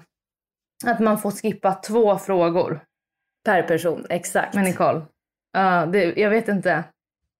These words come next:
Speaker 1: Vi får ta det along the way. Jag tycker typ inte man ska skippa frågor.
Speaker 2: Det känns lite <laughs> läskigt, måste jag säga. Men jag är ändå taggad.
Speaker 1: Mm.
Speaker 2: Jag tror att det är bra att ni liksom får lära känna oss.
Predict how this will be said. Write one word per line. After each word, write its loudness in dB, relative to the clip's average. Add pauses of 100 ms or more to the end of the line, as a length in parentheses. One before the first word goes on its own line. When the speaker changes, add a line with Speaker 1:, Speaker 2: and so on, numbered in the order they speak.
(240)
Speaker 1:
Vi 2
får 2
ta 2
det 2
along 2
the 2
way. 2 (180)
Jag -4
tycker -4
typ -2
inte 2
man 0
ska -4
skippa -6
frågor. -2 (340)
Speaker 2:
Det 2 (360)
känns 2
lite 2
<laughs> 0
läskigt, -6
måste -2
jag 2
säga. 0 (500)
Men 2
jag 2
är 2
ändå 2
taggad. 2
Speaker 1:
Mm. 0 (200)
Speaker 2:
Jag 0
tror 0
att 0
det -2
är 0
bra 2
att -4
ni -2
liksom -6
får -10
lära 0
känna -4
oss. -6